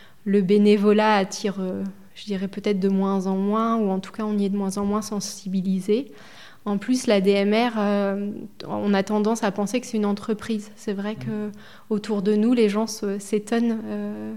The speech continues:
qu'on soit une association. Et, euh, on rappelle bien, même aux salariés, parce que parfois même les salariés peuvent un petit peu l'oublier, euh, on est associatif, on est gouverné par des bénévoles,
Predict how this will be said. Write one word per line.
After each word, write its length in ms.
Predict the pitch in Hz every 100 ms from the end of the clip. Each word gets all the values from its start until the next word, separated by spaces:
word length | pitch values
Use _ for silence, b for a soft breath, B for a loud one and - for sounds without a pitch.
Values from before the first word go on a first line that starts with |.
| 208
qu'on 140 | 214
soit 180 | 208 208
une 140 | 196
association. 680 | 190 196 202 - 196 - 254 269 B B B B -
Et, 200 | 208 208
euh, 140 | 196 190
on 140 | 190
rappelle 420 | 202 190 208 196
bien, 320 | 190 208 214 247
même 200 | 220 226
aux 80 | 226
salariés, 460 | 226 208 196 202
parce 140 | - -
que 80 | -
parfois 320 | 196 - 220
même 180 | 214 208
les 80 |
salariés 500 | 208 208 196 202 208
peuvent 240 | 240 233 208
un 120 | 202
petit 120 | 190
peu 140 | - 214
l'oublier, 560 | 208 196 208 202 254 B B B B
euh, 220 | 208 202 202
on 160 | 208 208
est 140 | 226
associatif, 880 | 226 214 208 - 185 185 - 254 254
on 100 | 214
est 80 | 208
gouverné 540 | 190 220 220 208 208 220
par 160 | 202
des 120 | 196
bénévoles, 680 | 196 196 196 196 202 214 247